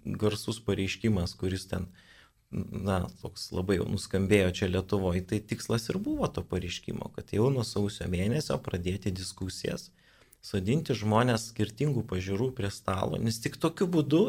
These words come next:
ir vyksta koks tai suartėjimas. Nes priešingu atveju, reiškia, yra vienas naratyvas, yra kitas naratyvas, trečias ir mes dabar kovosim, kad jisai laimėtų.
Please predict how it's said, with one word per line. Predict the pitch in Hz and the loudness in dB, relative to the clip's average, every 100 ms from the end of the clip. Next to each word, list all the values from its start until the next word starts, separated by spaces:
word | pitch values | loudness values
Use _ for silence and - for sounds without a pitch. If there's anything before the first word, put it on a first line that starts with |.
| - | 2
ir | 131 117 | 0 2
vyksta | 131 180 - 185 185 - - - _ - | 0 0 0 -2 -2 -10 -20 -20 _ -2
koks | 151 - | -2 2
tai | 180 170 - - | 4 4 0 -14
suartėjimas. | - - 151 143 185 160 104 - - - _ _ _ - | -8 4 4 6 8 10 8 -2 -16 -20 _ _ _ 2
Nes | 127 - | 2 2
priešingu | 294 277 226 180 | 2 2 4 6
atveju, | 147 - 285 | 6 4 2
reiškia, | 180 - 139 | 0 0 4
yra | 131 120 | 6 6
vienas | 170 311 269 262 | 6 4 0 0
naratyvas, | 269 233 220 175 - | -2 0 2 2 0
yra | 110 | -2
kitas | - 233 269 - | 0 4 4 4
naratyvas, | - 165 - 131 - | 0 0 -2 -4 2
trečias | 139 156 196 208 - | 4 4 2 0 -2
ir | - 151 | 0 4
mes | 156 151 | 6 6
dabar | 147 147 143 | 6 6 6
kovosim, | 135 127 185 - 147 | 6 8 8 6 0
kad | 131 | 0
jisai | 123 - 131 | 0 2 4
laimėtų. | 123 107 85 - | 4 4 0 -8